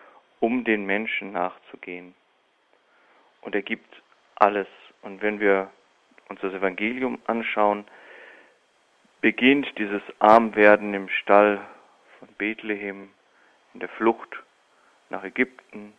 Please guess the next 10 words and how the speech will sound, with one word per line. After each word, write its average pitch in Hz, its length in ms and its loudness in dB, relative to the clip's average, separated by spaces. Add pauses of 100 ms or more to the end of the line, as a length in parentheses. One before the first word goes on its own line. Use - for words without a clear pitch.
(760)
in 98 80 -18
diesem 92 220 -16
verborgenen 104 680 6
Leben 95 380 -4
in 87 160 -10
Nazareth, 98 720 -2 (1000)
in 98 80 -20
seinem 92 380 -10 (240)
dreijährigen 98 800 0
Wirken 113 560 0